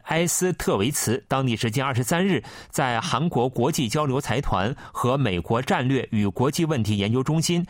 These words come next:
在华盛顿举行的韩美经济安全论坛上回答三星电子和S K海力士对中国半导体出口管制暂缓一年措施结束后将如何进行的提问时表示，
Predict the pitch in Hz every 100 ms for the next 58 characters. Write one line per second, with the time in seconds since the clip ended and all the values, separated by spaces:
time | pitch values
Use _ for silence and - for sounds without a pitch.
0 | - - 139 110 123 139 185 180 139 107
1 | 90 - 98 110 90 - - - 123 165
2 | 170 90 90 170 156 151 165 - 120 165
3 | 117 - 107 123 - - - - 139 120
4 | 98 - - - - 180 196 196 175 117
5 | - 90 123 - 120 143 185 160 101 85
6 | 139 - 160 - - - 131 110 110 190
7 | 202 127 131 151 123 139 - 82 - 185
8 | - 131 139 87 87 151 127 - 185 123
9 | 107 87 185 131 90 113 - 104 143 135
10 | 113 143 156 - 107 - - - 151 143
11 | 117 160 - 110 123 143 107 107 104 -
12 | 135 110 110 104 85 90 120